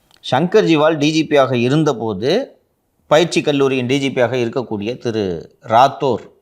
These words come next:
அவர்களுக்கு, "இது மாதிரி ஒரு எண்பத்து நாலு பேர் இத்தனை வருஷமா வேலை செஞ்சுருக்காங்க, அவங்க எல்லாம் ரிலீவ் பண்ணி அனுப்புங்க" என்று சொல்லியிருக்கிறார்கள். ஒரு மெமோ ஒண்ணு இஷ்யூ பண்ணியிருக்காங்க. அதற்கு பிறகு இப்போது திரு வெங்கட்ராமன் அவர்கள் மீண்டும் ஒரு நினைவூட்டு கடிதம்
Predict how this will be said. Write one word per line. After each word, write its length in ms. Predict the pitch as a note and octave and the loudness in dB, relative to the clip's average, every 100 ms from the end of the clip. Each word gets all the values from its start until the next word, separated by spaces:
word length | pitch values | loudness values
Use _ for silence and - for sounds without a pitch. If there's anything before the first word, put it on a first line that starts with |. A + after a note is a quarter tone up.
| _ _ _ _ | _ _ _ _
அவர்களுக்கு, 1000 | - A#2+ C3 A2+ G#2 F2 A2+ E3 G3+ - _ _ | 0 2 2 0 -4 -4 -2 -2 -4 -12 _ _
"இது 200 | - C3+ | -2 0
மாதிரி 480 | B2 C3 C#3 A#2+ A#2 | 2 0 0 0 0
ஒரு 180 | A2 A2 | -2 -2
எண்பத்து 260 | A2+ B2+ A2+ | -2 -4 -2
நாலு 180 | G#2 | -4
பேர் 160 | G2+ A#2 | -2 -4
இத்தனை 260 | G#2+ G#2+ G2+ | -4 -4 -6
வருஷமா 220 | - A2 | -4 -2
வேலை 180 | G#2 A2 | -2 -2
செஞ்சுருக்காங்க, 420 | G#2 F#2 F#2+ B2 | -8 -10 -10 -6
அவங்க 220 | D#3 C3+ | -6 -4
எல்லாம் 200 | A#2 B2 | -4 -4
ரிலீவ் 260 | A2 A2+ A2 | -2 -4 -6
பண்ணி 200 | F#2+ F2+ | -6 -10
அனுப்புங்க" 460 | F#2 F#2 F2 D#2 C#2 - _ _ _ _ _ | -12 -12 -14 -12 -12 -16 _ _ _ _ _
என்று 320 | A2 G2+ A2 | -6 -6 -4
சொல்லியிருக்கிறார்கள். 720 | G#2 G2+ F2 E2 C#2 - C#2 C#2 _ _ _ _ _ _ | -4 -4 -4 -8 -8 -10 -18 -18 _ _ _ _ _ _
ஒரு 400 | - A#2 G#2+ F2 E2 | -4 0 0 0 -4
மெமோ 20 | |
ஒண்ணு 440 | A#2 B2 G2+ D#2 - _ _ - | -2 0 -2 -6 -12 _ _ -10
இஷ்யூ 180 | - | -6
பண்ணியிருக்காங்க. 520 | G2+ E2+ D2+ C3 B2+ A2+ - _ | -4 -4 -6 -10 -14 -16 -20 _
அதற்கு 420 | - A2+ B2+ - G2 | -4 0 0 -2 -4
பிறகு 720 | A2+ C3+ C3+ F#2 D2 A2 - _ _ _ _ _ | 0 0 0 -6 -8 -10 -14 _ _ _ _ _
இப்போது 540 | E3+ D#3 F#3 D3+ F3+ | -2 2 2 2 0
திரு 260 | E3+ D3+ C#3 | 0 0 2
வெங்கட்ராமன் 420 | G3 G#3 F3 D3 | 0 0 0 0
அவர்கள் 280 | B2 A#2+ E3+ | -2 -2 -4
மீண்டும் 440 | C3+ E3 D#3+ E3 | -2 -2 -2 0
ஒரு 200 | C#3 D3+ | 0 0
நினைவூட்டு 500 | B2+ D#3 F3+ E3+ C3+ | 0 2 2 0 -2
கடிதம் 440 | A2 G#2 G2 D#2 | -2 -4 -6 -8